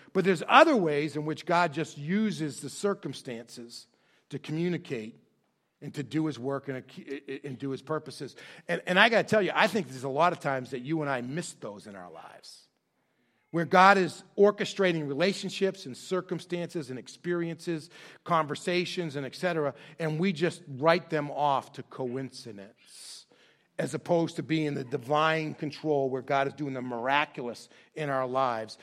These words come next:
as he shares his work. So out of the gate they start, and the Nile turns to blood.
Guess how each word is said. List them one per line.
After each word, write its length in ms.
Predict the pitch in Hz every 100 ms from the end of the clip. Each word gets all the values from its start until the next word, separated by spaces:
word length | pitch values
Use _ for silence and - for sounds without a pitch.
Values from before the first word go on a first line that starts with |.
| - 147
as 140 | 123
he 80 | 127
shares 340 | - 143 135
his 140 | 120 107
work. 360 | 123 101 - - - - - _ _ _ _ _ _ _
So 160 | 240 240
out 160 | 262
of 80 | 302
the 80 | 262
gate 280 | 240 233 -
they 120 | 202
start, 440 | - 202 175 165 - - -
and 140 | 160
the 80 | 165
Nile 280 | 165 175 175
turns 260 | 175 160 -
to 80 |
blood. 300 | 131 135 110